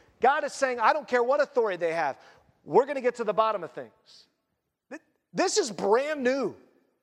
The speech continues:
Never existed before in the history of the planet when you read this. See, it's hard for us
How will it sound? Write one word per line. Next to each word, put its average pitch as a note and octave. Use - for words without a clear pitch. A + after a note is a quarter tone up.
Never D#4
existed B3+
before C4
in A#3+
the A3
history A#3
of G#3+
the F#3+
planet A3
when F#3
you F3+
read F3
this. C#3+
See, C#4
it's C4
hard D#4+
for G3+
us -